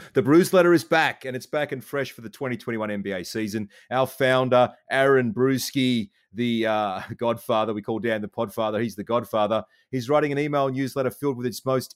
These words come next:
intimate fantasy nuggets. Uh, you can turn the lights down real low, get yourself a glass of wine,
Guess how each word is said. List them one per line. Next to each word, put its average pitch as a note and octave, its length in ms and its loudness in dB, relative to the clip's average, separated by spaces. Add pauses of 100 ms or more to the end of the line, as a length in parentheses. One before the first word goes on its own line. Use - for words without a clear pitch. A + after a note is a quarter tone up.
(120)
intimate D3+ 520 -6
fantasy B2 560 -4
nuggets. A2 680 0 (260)
Uh, G#2 80 0
you G#2 120 0
can G2+ 100 -8
turn B2+ 200 2
the A#2 80 0
lights A#2 320 0
down A2+ 320 2
real A#2 320 4
low, A2 380 4 (200)
get B2+ 120 -8
yourself A#2 320 -2
a A2+ 60 -4
glass A2+ 300 -2
of G#2+ 80 -4
wine, A2 440 2